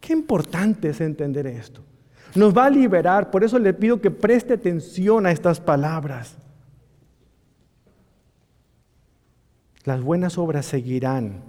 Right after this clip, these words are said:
nuestra declaración de fe en Cristo Jesús. No hacemos obras para ser salvos.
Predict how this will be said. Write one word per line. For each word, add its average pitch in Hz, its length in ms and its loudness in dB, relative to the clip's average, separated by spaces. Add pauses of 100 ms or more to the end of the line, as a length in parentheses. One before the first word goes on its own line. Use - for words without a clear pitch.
(760)
nuestra 127 320 -6
declaración 120 500 -6
de 131 120 -8
fe 117 420 -10 (440)
en 117 120 -6
Cristo 117 340 -8
Jesús. 107 560 -12 (1040)
No 143 240 -6
hacemos 175 540 -6
obras 156 420 -6
para 113 280 -10
ser 139 240 -10
salvos. 135 840 -10